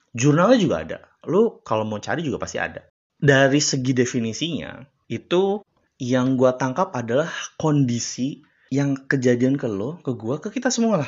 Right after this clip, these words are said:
ke seseorang gitu. Yang mewajibkan, tanda kutip ya, harus selalu beranggapan bahwa dengan berpikir positif aja, itu semua masalah kelar, bro. Kayak gitu. Jadi kayak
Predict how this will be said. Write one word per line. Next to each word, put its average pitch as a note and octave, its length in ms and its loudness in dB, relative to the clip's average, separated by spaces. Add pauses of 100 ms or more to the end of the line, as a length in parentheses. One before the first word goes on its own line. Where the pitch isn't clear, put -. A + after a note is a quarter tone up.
ke - 80 -10
seseorang D#3 560 -2
gitu. - 160 -20 (320)
Yang F3 480 0 (160)
mewajibkan, C#3+ 880 -4
tanda A#2 160 -8
kutip - 320 -14
ya, - 160 -20 (240)
harus E3 480 -2
selalu D3 320 0
beranggapan C3 640 0
bahwa G#2+ 400 -2 (160)
dengan C3+ 560 4
berpikir B2 640 -4
positif - 640 -10
aja, G2+ 560 -6 (320)
itu C#3 240 0
semua D#3+ 160 0
masalah B2 400 -2
kelar, A#2+ 320 0
bro. E2 240 -14 (560)
Kayak G#2 140 -2 (100)
gitu. - 100 -14 (640)
Jadi D#3 160 0
kayak C#3+ 360 -2